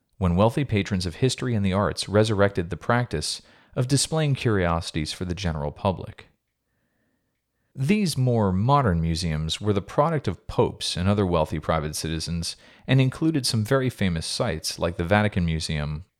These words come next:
or the Capitoline Museums in Rome. Our modern museums are largely descendants of those Renaissance-era enterprises run by the popes. When they were first opened,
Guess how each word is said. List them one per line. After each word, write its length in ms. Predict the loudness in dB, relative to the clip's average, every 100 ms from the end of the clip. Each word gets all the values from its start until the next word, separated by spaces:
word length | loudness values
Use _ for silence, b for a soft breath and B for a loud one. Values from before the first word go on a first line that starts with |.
| _
or 140 | -8 -8
the 100 | -2
Capitoline 560 | 2 2 2 -2 -2
Museums 460 | -4 -4 -6 -6 -4
in 140 | -4
Rome. 300 | -2 -2 -4 -12 _ _ _ _ _ _ _ _ _ _ _ _ _ _ _ -2
Our 180 | 2
modern 380 | 2 2 2 0
museums 520 | -2 -4 -6 -6 -6
are 120 | -4 -2
largely 480 | 0 0 -2 -6
descendants 720 | -6 -6 -4 -2 -4 -6 -8 -6 -4
of 140 | 0
those 240 | 0 0
Renaissance-era 760 | 0 0 0 -2 -4 -2 -2 -2
enterprises 680 | -2 -4 -4 -4 -4 -6 -4
run 240 | -2 0
by 120 | -2 -6
the 100 | -6
popes. 600 | -4 -4 -6 -12 -14 -18 _ _ _ _ _ _ _ _ _ _ _ _ _ _
When 140 | 4
they 80 | 6
were 120 | 4
first 360 | 2 -2 -2 0
opened, 460 | -2 -4 -8 -10